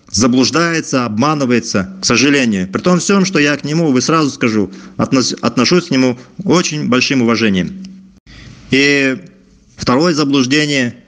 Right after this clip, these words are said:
Сергей Дуванов считает, что мы должны работать только в социальных сетях,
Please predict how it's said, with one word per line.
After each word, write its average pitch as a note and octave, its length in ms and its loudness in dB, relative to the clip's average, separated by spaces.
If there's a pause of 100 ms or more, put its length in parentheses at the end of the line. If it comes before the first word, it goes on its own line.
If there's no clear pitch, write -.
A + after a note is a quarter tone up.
Сергей C3 360 2
Дуванов C3+ 400 0
считает, D3 420 0
что - 180 0
мы D3+ 140 0
должны C3+ 280 2
работать C3+ 300 0
только B2+ 200 0
в - 40 -2
социальных C#3 460 -2
сетях, F3 500 0